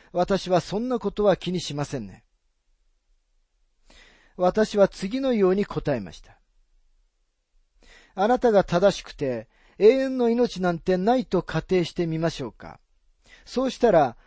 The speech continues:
あなたも私も全く同じ結果になりますよね。でももし、私が正しくて、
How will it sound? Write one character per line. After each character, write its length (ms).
あ 160
な 100
た 140
も 100
私 360
も 120
全 460
く 120
同 260
じ 120
結 280
果 100
に 140
な 120
り 80
ま 120
す 140
よ 100
ね。 240
で 200
も 180
も 160
し、 400
私 460
が 120
正 380
し 20
く 120
て、 340